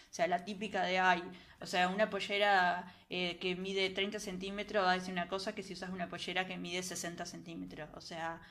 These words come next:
porque muestra un poco más de pierna, voy a ser mejor, peor, voy a hacer esto o lo otro. Cualquiera, ¿no? Porque en el varón eso nos pasa aparte.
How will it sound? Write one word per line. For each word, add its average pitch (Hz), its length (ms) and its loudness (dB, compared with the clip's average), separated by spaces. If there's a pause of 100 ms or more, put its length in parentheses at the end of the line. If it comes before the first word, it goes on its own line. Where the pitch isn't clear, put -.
(260)
porque 156 200 -8
muestra 190 280 -4
un 180 80 -8
poco 185 240 -4
más 185 200 0
de 190 120 0
pierna, 202 680 0
voy 185 160 0
a 190 80 0
ser 185 260 2
mejor, 185 440 0
peor, 175 560 2
voy 175 160 0
a 175 80 4
hacer 175 300 -2
esto 180 240 -4
o 170 40 -2
lo 165 160 -4
otro. 175 380 -4 (420)
Cualquiera, 180 380 2
¿no? 180 140 0
Porque 180 160 -4
en 175 80 -2
el 180 80 0
varón 190 200 6
eso 208 140 -2
nos 208 100 -2
pasa 202 240 -2
aparte. 170 400 -4